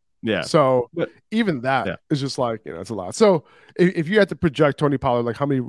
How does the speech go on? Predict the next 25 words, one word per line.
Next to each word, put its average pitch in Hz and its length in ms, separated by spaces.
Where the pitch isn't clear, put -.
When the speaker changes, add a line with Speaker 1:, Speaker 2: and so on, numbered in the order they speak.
Speaker 2:
rushes 131 560
he 135 120
would 117 120
have 110 240
this 117 180
year, 110 200
w-, 110 200
w-, 123 340
what 131 180
are 143 60
we 131 80
looking 110 240
at? 87 160
Speaker 1:
I'm 131 240
thinking 127 640
it's 113 140
gonna 110 180
settle 107 280
somewhere 107 300
between 101 320
two 117 200
sixty 104 440
and 92 100
two 92 140
seventy-five. - 580